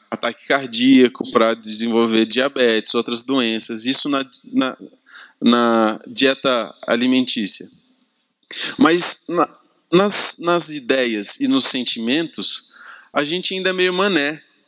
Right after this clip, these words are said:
A gente não consegue relacionar que tipos de posturas nossas, de sentimentos nossos são, é, construtivos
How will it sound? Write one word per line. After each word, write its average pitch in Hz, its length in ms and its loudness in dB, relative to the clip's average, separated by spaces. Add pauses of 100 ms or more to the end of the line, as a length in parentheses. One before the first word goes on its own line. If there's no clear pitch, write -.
(100)
A 123 60 0
gente 151 280 0
não 175 80 -4
consegue 175 500 0
relacionar 131 760 -2 (480)
que - 100 0
tipos - 880 -4
de 120 560 0 (180)
posturas 139 640 2
nossas, 117 720 -2 (240)
de - 100 -4
sentimentos 147 840 0
nossos 131 500 2
são, 151 360 -2 (400)
é, 107 560 0 (380)
construtivos 165 960 -2